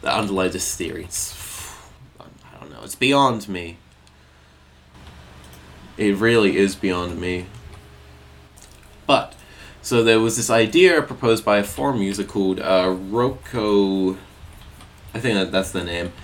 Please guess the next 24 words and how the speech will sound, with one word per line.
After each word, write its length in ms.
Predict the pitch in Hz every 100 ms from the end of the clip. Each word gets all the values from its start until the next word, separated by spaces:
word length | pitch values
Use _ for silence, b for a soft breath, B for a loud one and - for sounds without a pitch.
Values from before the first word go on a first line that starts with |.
| B B
Uh, 180 | - 95 92
and 80 |
they, 220 | 107 117 117
they, 180 | -
I 60 | -
follow 220 | - 170
them 120 | 120
on 80 | 95
Twitter. 240 | 90 101 82
They're 120 | 101
cool. 200 | - - B -
Anyway, 200 | 85 - B -
um, 400 | 117 110 110 101 - - - - - - - - - - - - - - - -
so 160 | -
they 140 | 110 110
propose 460 | - - 135 135
this 160 | 120 110
idea 460 | 113 104 147 139 120
where 220 | 104 101
there 160 | 98 95
is 140 | 101
an 100 | 95
A 160 | - 104
I 360 | 95 90 90